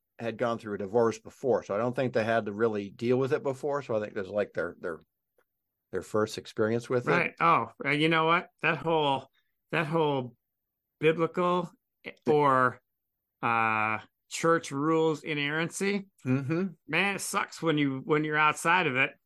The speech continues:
Speaker 1: Yeah, it'll bite
Speaker 2: Now
Speaker 1: you
Speaker 2: you
Speaker 1: in the
Speaker 2: know how,
Speaker 1: ass.
Speaker 2: now you know how the rest of us feel.
Speaker 1: Mm-hmm, mm-hmm.
Speaker 2: <laughs>
Speaker 1: But anyway, so that's, that's, uh,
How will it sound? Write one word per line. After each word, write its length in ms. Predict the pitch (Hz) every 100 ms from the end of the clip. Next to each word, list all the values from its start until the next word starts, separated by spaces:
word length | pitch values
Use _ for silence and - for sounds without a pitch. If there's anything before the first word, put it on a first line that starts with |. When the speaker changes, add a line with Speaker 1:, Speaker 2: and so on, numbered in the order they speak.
| -
Speaker 1:
Yeah, 240 | 180 151 120
it'll 120 | 139
bite 200 | 135 143 175
Speaker 2:
Now 20 |
Speaker 1:
you 60 | 196
Speaker 2:
you 60 |
Speaker 1:
in 60 | 170
the 60 |
Speaker 2:
know 80 | 175
how, 140 | 190 202
Speaker 1:
ass. 200 | 165 - 160
Speaker 2:
now 200 | 156 226
you 140 | 190
know 160 | 170 185
how 180 | 185
the 80 | 180
rest 280 | 170 240 -
of 100 | 135
us 140 | 135
feel. 340 | - 131 110 - -
Speaker 1:
Mm-hmm, 460 | 180 226 247 233 262 233 -
mm-hmm. 680 | 214 247 214 254 - - 196
Speaker 2:
<laughs> 40 | - _ _ _ _ _ _ - _ _ _ _ _
Speaker 1:
But 60 | 185
anyway, 260 | 220 190 147
so 140 | 233
that's, 300 | 196 185 185 -
that's, 380 | 170 160 -
uh, 340 | 160 143 139